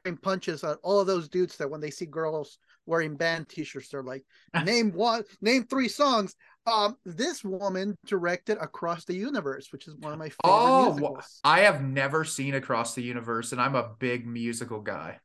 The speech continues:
Speaker 1: I love Across the Universe. I mean, Across the Universe is a musical,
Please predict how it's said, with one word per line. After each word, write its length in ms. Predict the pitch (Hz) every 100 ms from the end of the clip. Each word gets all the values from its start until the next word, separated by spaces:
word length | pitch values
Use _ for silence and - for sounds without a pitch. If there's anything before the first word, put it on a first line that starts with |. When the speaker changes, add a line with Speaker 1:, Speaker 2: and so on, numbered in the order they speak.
| _
Speaker 1:
I 280 | 196 226 247
love 260 | 208 208 214
Across 380 | 208 202 185 -
the 80 | 180
Universe. 320 | 180 180 180
I 40 | 208
mean, 140 | 220
Across 340 | 208 262 294 -
the 80 |
Universe 640 | 202 180 165 170 165 160 -
is 760 | 165 151 147 143 - - - - 160
a 80 |
musical, 800 | 180 233 320 170 139 135 147 185